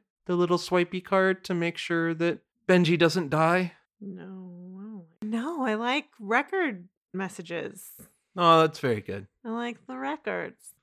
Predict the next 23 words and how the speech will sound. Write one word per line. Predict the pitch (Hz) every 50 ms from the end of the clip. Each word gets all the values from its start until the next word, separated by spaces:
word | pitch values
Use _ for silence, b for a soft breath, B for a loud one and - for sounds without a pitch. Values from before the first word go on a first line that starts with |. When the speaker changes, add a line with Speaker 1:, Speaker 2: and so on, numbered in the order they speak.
| _ _ _
Speaker 1:
So, | - - - - - 127 110 - - - _ _ _ _ _ -
Speaker 2:
Um, | 165 165 160 156 156 151 147 147 143 139 139
Speaker 1:
how | 135 160 147 143 147
many | 147 139 123 113 104 104 98 98 95 - _ _ _ _ _
Coltrane | - - 135 120 117 - - 123 113 110 113 107
Monk | 104 107 104 98 98 92 85 - - _ _ _ _ _ -
records | 131 117 107 - 110 104 - 107
are | 107
you | 98 95 98 98
gonna | 104 95 95 92
give | - 95 87 -
this? | - - - - - - - - - _
Speaker 2:
I'm | 208 214
gonna | 226 226 - _
give | 240 233
this | 247 240 226 - -
a | 233 220 _ _
four | 165 156 151 151
and | 143 135
a | -
half. | - - - - - - _ _ _ _ _ _
Speaker 1:
What? | 220 220 214 214 233 240 233 - - - - - - - - - _ _ _ _
Speaker 2:
Yeah, | _ - -